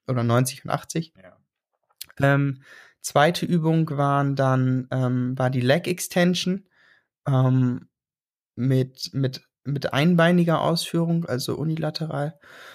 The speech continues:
Speaker 1: Und hab dann im Anschluss noch mal, ähm, Sumo-Deadlifts gemacht mit einem leichten Gewicht, weil
Speaker 2: Ah
Speaker 1: ich
Speaker 2: ja,
Speaker 1: tatsächlich mal
Speaker 2: nice. Hab ich
Speaker 1: gucken
Speaker 2: auch schon
Speaker 1: wollte,
Speaker 2: lange
Speaker 1: wie
Speaker 2: nicht mehr
Speaker 1: meine,
Speaker 2: gemacht.
Speaker 1: ich hab ewig keine Deadlifts mehr gemacht und ich mach auch keine normalen mehr. Also wenn, dann Sumo oder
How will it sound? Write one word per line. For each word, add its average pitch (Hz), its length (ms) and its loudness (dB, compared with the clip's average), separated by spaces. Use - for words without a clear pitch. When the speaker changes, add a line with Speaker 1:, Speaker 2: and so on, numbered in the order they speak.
Speaker 1:
Und 139 360 2
hab 139 180 0
dann 143 280 2
im 139 180 0
Anschluss 160 560 -2
noch 147 280 -4
mal, 139 560 2
ähm, 135 400 0
Sumo-Deadlifts 131 960 2
gemacht - 600 -8
mit 131 280 -4
einem 135 180 0
leichten 147 460 0
Gewicht, 160 400 -4
weil 143 100 0
Speaker 2:
Ah 143 40 0
Speaker 1:
ich 127 40 0
Speaker 2:
ja, 113 60 0
Speaker 1:
tatsächlich 143 440 -2
mal 147 100 0
Speaker 2:
nice. 98 120 -4
Hab 175 80 4
ich - 60 -6
Speaker 1:
gucken 165 100 0
Speaker 2:
auch - 40 -2
schon - 20 -2
Speaker 1:
wollte, 160 180 -2
Speaker 2:
lange 147 80 -2
Speaker 1:
wie 147 60 2
Speaker 2:
nicht 147 60 2
mehr 143 100 4
Speaker 1:
meine, 143 140 2
Speaker 2:
gemacht. - 220 -18
Speaker 1:
ich - 120 -20
hab 156 220 0
ewig 226 340 2
keine 143 300 -2
Deadlifts 139 480 -2
mehr 143 120 -2
gemacht 147 460 -4
und 143 120 -2
ich 143 100 0
mach 170 160 2
auch - 140 -4
keine 156 320 2
normalen 143 480 4
mehr. 147 180 0
Also 139 240 -2
wenn, 143 160 4
dann 156 180 4
Sumo 175 420 4
oder 147 440 0